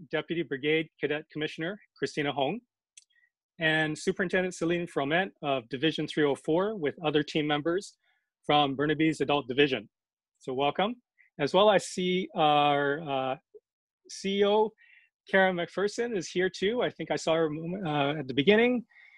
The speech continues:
Uh, and many of the team members, uh, I see Jane Short there. Hi. Um, I've got many screens going on here, so I won't see everybody in one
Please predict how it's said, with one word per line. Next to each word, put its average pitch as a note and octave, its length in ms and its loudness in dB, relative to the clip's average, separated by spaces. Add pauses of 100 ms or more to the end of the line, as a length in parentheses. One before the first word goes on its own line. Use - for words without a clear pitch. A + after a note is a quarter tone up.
(340)
Uh, D3 200 6
and D#3 420 0
many A3+ 260 4
of A3 140 2
the E3 320 6
team G#3+ 260 2
members, C#3+ 640 4 (100)
uh, D3 60 -4
I D3 100 0
see D#3+ 200 -2
Jane F3 280 -2
Short F3+ 420 2
there. G#3 460 4 (480)
Hi. G#3 480 4 (720)
Um, D3+ 640 4 (600)
I've C#3+ 120 -6
got F#3 180 2
many G3+ 240 0
screens F#3+ 420 -6
going E3+ 220 -2
on E3+ 160 -2
here, F3 140 -4
so D#3+ 260 2
I D#3 100 8
won't F#3+ 220 2
see - 140 2
everybody E3+ 420 4
in D3+ 160 2
one E3 400 0